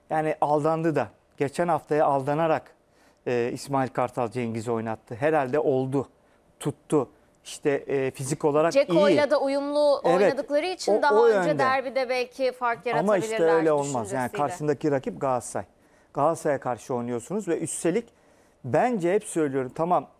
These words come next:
Speaker 1: e, kaybetmediniz. Derbide kaybetmemek önemlidir ama bu sene için değil. Fenerbahçe'nin kazanması gereken bir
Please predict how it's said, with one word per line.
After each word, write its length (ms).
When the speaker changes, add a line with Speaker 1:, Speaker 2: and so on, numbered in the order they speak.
Speaker 1:
e, 120
kaybetmediniz. 1040
Derbide 460
kaybetmemek 640
önemlidir 440
ama 280
bu 100
sene 300
için 300
değil. 140
Fenerbahçe'nin 600
kazanması 520
gereken 460
bir 100